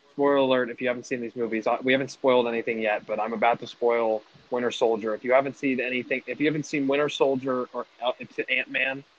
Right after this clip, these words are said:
that range of M C U movies, we're about to spoil those. So you've been warned.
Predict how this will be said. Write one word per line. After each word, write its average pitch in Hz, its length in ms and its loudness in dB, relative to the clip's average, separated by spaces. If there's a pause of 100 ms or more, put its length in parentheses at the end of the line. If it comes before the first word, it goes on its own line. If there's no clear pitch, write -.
(180)
that 127 200 2
range 127 300 -2
of 123 100 -4
M 120 240 -4
C 123 100 -4
U 117 100 -2
movies, 117 320 -2
we're 107 120 -4
about 107 220 -2
to 107 60 -16
spoil 104 340 -2
those. 95 220 -8 (760)
So 107 100 -2
you've 107 180 -6
been 117 140 -2
warned. 98 260 -2